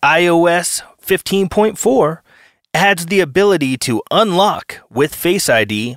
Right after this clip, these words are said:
while wearing a mask on iPhone twelve and newer. This update also includes new emoji, a new voice option for Siri, and other features and bug fixes for your iPhone.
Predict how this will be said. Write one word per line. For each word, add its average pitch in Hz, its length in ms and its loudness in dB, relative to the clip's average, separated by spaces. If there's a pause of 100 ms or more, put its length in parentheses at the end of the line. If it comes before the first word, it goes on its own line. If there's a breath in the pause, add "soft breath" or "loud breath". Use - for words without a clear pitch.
(120)
while 190 480 2
wearing 123 460 -2
a 170 80 -2
mask 175 720 -2 (240)
on 120 240 -4
iPhone 165 420 -2
twelve 123 300 -2
and 156 160 -2
newer. 143 320 0 (640)
This 165 180 -2
update 127 460 -2
also 147 280 -2
includes 110 380 -2
new 151 140 4
emoji, 170 560 0 (240)
a 107 60 -6
new 156 180 -2
voice 185 300 0
option 131 280 0
for 120 140 -8
Siri, 139 400 -2
and 104 160 -8
other 180 240 -2
features 127 420 -6
and 110 160 -4
bug 147 200 2
fixes 101 380 -6
for - 120 -8
your 143 140 -2
iPhone. 131 400 -2